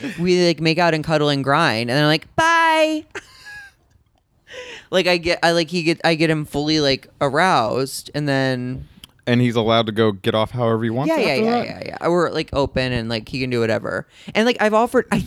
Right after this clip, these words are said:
Speaker 1: think
Speaker 2: I
Speaker 1: he
Speaker 2: think that's lovely.
Speaker 1: The, the problem is I think he is more of a pleaser, so it's not like, 'cause I'd be happy to blow him. But, like, even when we floor around, like, I blow him for a little bit, and then he, like, wants to, like, eat my ass or, like,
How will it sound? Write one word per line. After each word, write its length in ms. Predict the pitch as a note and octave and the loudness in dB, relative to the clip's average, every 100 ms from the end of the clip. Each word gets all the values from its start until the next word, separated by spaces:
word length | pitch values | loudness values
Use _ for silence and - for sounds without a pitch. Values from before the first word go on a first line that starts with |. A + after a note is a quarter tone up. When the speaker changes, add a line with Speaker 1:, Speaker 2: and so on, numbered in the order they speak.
| F3+ | 2
Speaker 1:
think 40 | E3+ | 4
Speaker 2:
I 20 | |
Speaker 1:
he 40 | F#3 | 2
Speaker 2:
think 160 | F3 | 0
that's 180 | F#3 E3+ | 0 0
lovely. 400 | G3+ C4 - F#2 | -2 -2 -4 -2
Speaker 1:
The, 100 | A3 | -2
the 220 | G3 A3 | 0 0
problem 320 | G#3+ A3+ A3 | 2 2 2
is 80 | G#3 | 0
I 80 | F3+ | 0
think 220 | E3 E3 | -2 -6
he 180 | - D#3+ | 0 2
is 260 | D3+ C3+ - | 2 0 -2
more 160 | D3+ C3 | 0 0
of 60 | |
a 40 | B2+ | 0
pleaser, 760 | - C#3 C3 D#3+ G3 G#3 A3 - | 0 0 -2 0 0 0 -4 -10
so 220 | - F3+ D#3+ | -4 0 2
it's 160 | - | 2
not 100 | E3 | 0
like, 140 | E3+ D#3+ - - | 2 0 -4 -2
'cause 240 | G#3+ B3 | -2 0
I'd 200 | C#4+ D4+ | 0 0
be 140 | C#4 | 0
happy 920 | G#3 G#3 B3+ D4 F4+ - - C4+ A#3+ F#3+ | 0 0 0 0 -2 -2 -2 0 0 0
to 160 | G#3+ | -2
blow 320 | D#3+ F#3+ A#3+ F#3+ | -2 0 0 0
him. 340 | D#2 - - - _ _ _ _ - | -4 -10 -16 -20 _ _ _ _ -2
But, 80 | |
like, 100 | G#3 | 0
even 320 | D3 G3+ A3+ G#3 | 0 0 0 0
when 140 | F#3+ | -2
we 100 | F#3 | -2
floor 240 | E3+ F3 | 0 2
around, 160 | F#3 F3 | 2 2
like, 160 | D#3+ - | -2 0
I 120 | D#3 | -2
blow 180 | D3 D#3+ | 0 0
him 100 | D#3+ | 0
for 40 | D#3+ | 0
a 60 | |
little 120 | D3+ | 2
bit, 120 | D3 C3+ | 2 2
and 100 | D3+ | 2
then 80 | |
he, 120 | D3 C#3 | 2 2
like, 200 | C3+ C3 | 0 0
wants 300 | C3+ C3 - | -2 -2 -2
to, 80 | |
like, 280 | C3 B2 - _ _ | 0 0 -2 _ _
eat 140 | C3+ B2+ | -6 -4
my 140 | A#2 | -2
ass 360 | A2+ G#2+ G#2 - | 0 0 -2 -2
or, 80 | A2 | -4
like, 300 | G#2 G#2+ | -4 -8